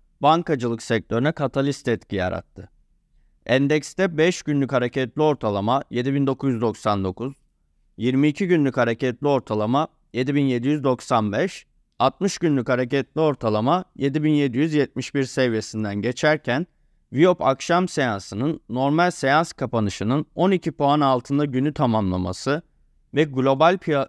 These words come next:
piyasalardaki yön arayışı nedeniyle bist endeksinin güne yatay başlangıç yapmasını bekliyoruz. bist endeksinde kısa vadede sekiz bin seksen beş seviyesi pivot olurken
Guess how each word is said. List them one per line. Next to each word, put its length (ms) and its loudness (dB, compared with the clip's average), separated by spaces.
piyasalardaki 760 0
yön 240 2
arayışı 460 0
nedeniyle 600 -2
bist 280 -4
endeksinin 800 0
güne 340 0
yatay 440 2
başlangıç 600 -2
yapmasını 520 -2
bekliyoruz. 600 -8
bist 280 -4
endeksinde 920 2
kısa 280 2
vadede 520 2
sekiz 420 -4
bin 60 0
seksen 540 0
beş 120 -2
seviyesi 460 -2
pivot 400 -2
olurken 500 -2